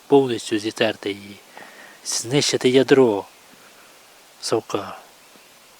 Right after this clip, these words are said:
створити власний парламент, безпартійний. Демократія може бути безпартійною. Бо партії — це, о,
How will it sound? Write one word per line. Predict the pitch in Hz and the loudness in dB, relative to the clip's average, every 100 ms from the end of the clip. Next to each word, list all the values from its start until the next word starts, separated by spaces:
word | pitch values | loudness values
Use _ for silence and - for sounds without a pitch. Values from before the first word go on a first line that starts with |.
| - | -18
створити | - 143 147 139 | 4 6 6 4
власний | 120 120 135 123 123 - | 0 2 0 0 -6 -4
парламент, | 127 117 113 117 104 104 101 | -2 0 0 0 0 -4 -12
безпартійний. | 107 117 - 127 120 131 120 101 98 - _ - - - - - - - - - - | -6 -4 -2 -4 -2 -4 -4 -4 -14 -18 _ -20 -20 -20 -20 -20 -20 -20 -20 -14 -8
Демократія | 117 120 139 - 131 | -2 4 4 4 2
може | 131 113 | 2 2
бути | 107 107 110 | 0 -2 -2
безпартійною. | 107 120 110 117 107 104 101 101 - - - - - - - - - - - - - - _ _ - - | -2 -4 -4 -4 -4 -6 -10 -12 -18 -20 -20 -20 -20 -20 -20 -20 -20 -20 -20 -20 -20 -20 _ _ -8 -4
Бо | |
партії — | 113 147 143 - 110 | 4 6 6 2 -4
це, | 104 - 123 117 117 113 - - - - - - _ _ - - - _ - | -2 0 2 0 -2 -6 -12 -20 -20 -20 -20 -20 _ _ -20 -20 -20 _ -18
о, | 117 110 107 | -12 -10 -10